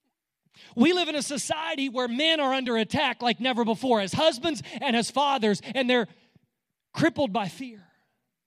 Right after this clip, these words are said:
We live in a society where men are made out to be the goober all the time on T V and commercials. We are under attack where, where men struggle to connect with their children. They struggle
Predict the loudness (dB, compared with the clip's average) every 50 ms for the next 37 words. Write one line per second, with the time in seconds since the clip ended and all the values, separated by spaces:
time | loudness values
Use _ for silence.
0 | _ _ _ _ _ _ -2 0 2 2 2 2 0 0 0 0 0 0 0 0
1 | 0 -2 -2 -2 -2 -2 -2 0 0 0 0 0 0 2 2 4 4 4 2 0
2 | -2 -4 -4 -2 -2 0 0 0 2 4 4 4 4 2 2 2 0 0 -2 -4
3 | -4 -4 -4 -4 -2 -4 -4 -4 -4 -4 -4 -4 -4 -4 -2 -2 -2 -2 -2 -4
4 | -4 -2 -2 -2 -2 -2 -4 -4 -4 -6 -8 -14 -14 -12 -8 -4 -2 0 0 0
5 | 2 4 4 4 4 4 2 2 0 0 2 2 2 2 2 -2 -6 -4 -2 0
6 | 0 0 2 2 2 2 2 0 0 -2 0 2 2 2 2 2 0 0 -2 -4
7 | -6 -4 0 2 2 2 2 0 0 -2 -4 -4 -2 -4 -4 -2 2 4 4 4
8 | 4 2 0 -2 -6 -4 0 0 0 2 0 -2 0 2 4 4 4 4 2 0
9 | 0 0